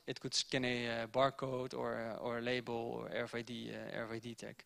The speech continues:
An example where we do this is, uh, Louis Vuitton. Uh, so we, Louis Vuitton has, uh, some, uh, uh, let's say, uh, high-end bags. Let's not say expensive, but high-end.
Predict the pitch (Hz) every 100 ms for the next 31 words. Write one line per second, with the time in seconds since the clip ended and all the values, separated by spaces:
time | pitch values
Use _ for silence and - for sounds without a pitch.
0 | - - - - 139 139 175 170 151 160
1 | 151 175 190 139 139 - 139 131 147 135
2 | 131 160 202 220 - - - - - 127
3 | 143 143 151 143 170 151 165 156 - 160
4 | 147 139 131 139 135 135 131 - - _
5 | - - 143 139 - 127 127 127 127 123
6 | - 117 113 117 123 _ - 135 - -
7 | 147 143 139 135 131 156 156 143 143 131
8 | - 131 156 202 - - - 123 117 -
9 | 139 127 - 151 143 - - 135 135 127
10 | 151 147 196